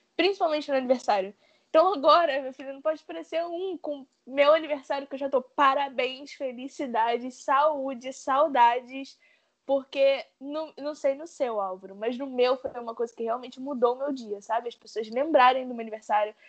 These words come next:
as pessoas mandarem mensagem de carinho. É, é, muda, né?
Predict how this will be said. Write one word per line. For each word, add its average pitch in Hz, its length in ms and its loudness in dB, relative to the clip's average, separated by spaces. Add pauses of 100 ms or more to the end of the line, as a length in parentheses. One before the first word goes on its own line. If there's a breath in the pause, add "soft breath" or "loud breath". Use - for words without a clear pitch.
(160 soft breath)
as 208 120 -4
pessoas 233 260 -2
mandarem 269 440 2
mensagem 240 420 -4
de - 100 -20
carinho. 214 480 -4 (380)
É, 311 220 -6
é, - 100 -12
muda, 285 520 -2
né? 220 320 -6